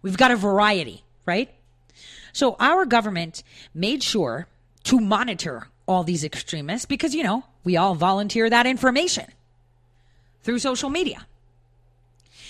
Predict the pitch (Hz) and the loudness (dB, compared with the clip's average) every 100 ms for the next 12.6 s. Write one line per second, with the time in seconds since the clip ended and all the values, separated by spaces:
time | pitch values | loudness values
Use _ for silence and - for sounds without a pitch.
0 | - - 247 226 233 226 202 359 254 156 | -18 -2 0 2 4 4 6 4 2 -2
1 | 190 190 - _ _ _ _ _ _ - | -6 -8 -18 _ _ _ _ _ _ -6
2 | - 135 101 - - _ _ _ - - | -4 -4 -6 -12 -20 _ _ _ -20 -6
3 | 180 - 220 214 175 - 226 - - - | -6 0 2 2 -4 -8 -10 -10 -20 -20
4 | - - - 190 302 311 190 180 151 156 | -20 -12 -10 -2 0 0 0 -2 -2 -4
5 | _ _ _ _ _ _ _ _ _ _ | _ _ _ _ _ _ _ _ _ _
6 | _ _ _ _ - 180 208 254 220 135 | _ _ _ _ -4 0 4 4 2 -2
7 | 135 - - - _ _ _ _ - 220 | -8 -12 -14 -16 _ _ _ _ -4 -4
8 | _ - 185 190 220 156 104 113 _ _ | _ -2 0 0 0 -6 -10 -18 _ _
9 | _ _ _ _ _ _ _ _ _ 156 | _ _ _ _ _ _ _ _ _ -10
10 | - - 277 156 135 - 202 202 139 113 | -4 -4 -4 -8 -8 -2 -2 -2 -8 -16
11 | - _ - - - - 175 160 156 - | -20 _ -20 -18 -14 -8 -6 -4 -4 -4
12 | - 311 285 - - | -4 -4 -6 -10 -16